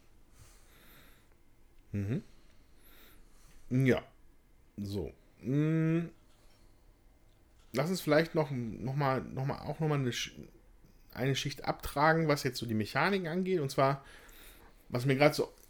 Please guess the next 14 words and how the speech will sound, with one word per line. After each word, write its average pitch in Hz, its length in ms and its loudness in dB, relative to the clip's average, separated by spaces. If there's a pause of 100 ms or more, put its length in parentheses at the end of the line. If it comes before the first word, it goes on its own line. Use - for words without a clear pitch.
(140)
was 135 140 0
ich 135 80 -6
grad 139 160 6
so 131 100 0
angefangen 151 340 2
hab 131 100 0
zu - 100 -4
überlegen, 151 440 8
ist, - 340 2 (720)
wie 123 240 0
interagieren 165 420 6
unsere 170 280 4
Fraktionen 175 800 4 (220)
mit 151 240 4